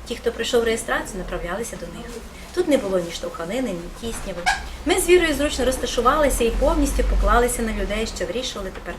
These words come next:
нашу долю. Наш автобус зупинився біля широкої будівлі, що вивищувалася над просторною площадкою. Далі її обрамляли тополі й липи, за якими вгадувалася річка.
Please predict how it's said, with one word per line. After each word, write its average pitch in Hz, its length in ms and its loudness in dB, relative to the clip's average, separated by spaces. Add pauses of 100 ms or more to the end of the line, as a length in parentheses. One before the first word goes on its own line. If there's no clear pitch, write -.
нашу - 200 -2
долю. 170 360 -6 (480)
Наш 254 160 2
автобус 240 340 2
зупинився 233 500 -2
біля 190 200 -4
широкої 180 420 -2
будівлі, 247 440 -6 (100)
що 247 100 0
вивищувалася 220 720 4
над 196 100 -4
просторною 202 600 -4
площадкою. - 720 -8 (400)
Далі 339 300 2
її 226 160 2
обрамляли 190 520 2
тополі 269 420 -2
й 240 60 0
липи, 196 400 -6
за 185 100 -4
якими 294 280 -4
вгадувалася 196 560 -2
річка. 175 380 -10